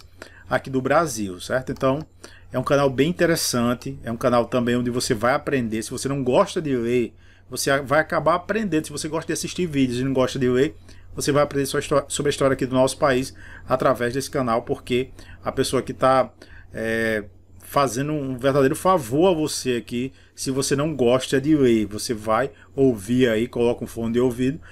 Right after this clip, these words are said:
e vai aprender sobre várias histórias aí, certo? Do nosso país, ok? Se você tiver inter-, interesse, é claro. Então, eu peguei esse canal aqui e vim aqui, olha,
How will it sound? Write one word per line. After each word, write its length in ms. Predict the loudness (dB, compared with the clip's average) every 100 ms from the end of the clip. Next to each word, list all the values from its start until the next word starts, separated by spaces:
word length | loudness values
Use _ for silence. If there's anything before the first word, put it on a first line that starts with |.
| -12 -4
e 80 | 0
vai 180 | 2
aprender 400 | 2 2 0 0
sobre 300 | 0 0 2
várias 580 | 0 -2 0 2 2 -2
histórias 500 | -8 -4 -2 -2 -2
aí, 300 | -2 -2 -6 -12 -20 -12
certo? 360 | -6 -6 -6
Do 80 | -4
nosso 340 | 0 0 -2
país, 580 | 2 4 4 0 -12 -18 _ _ -20 -20 -16
ok? 240 | -4 -2
Se 140 | 0 -2
você 260 | -2 -2
tiver 240 | -2 -2 0
inter-, 400 | 0 0 0 -2
interesse, 520 | -4 2 2 2 0
é 40 | 0
claro. 320 | 0 0 -2 -14 -20 -20 -20 -20 -4
Então, 440 | 0 4 2 2 -10 _ _ _ _ -4
eu 100 | 2
peguei 220 | 2 2
esse 120 | 0
canal 260 | 2 4 2
aqui 180 | 0
e 40 | -4
vim 240 | -4 -4
aqui, 340 | -4 -6 0 2
olha, 220 | 4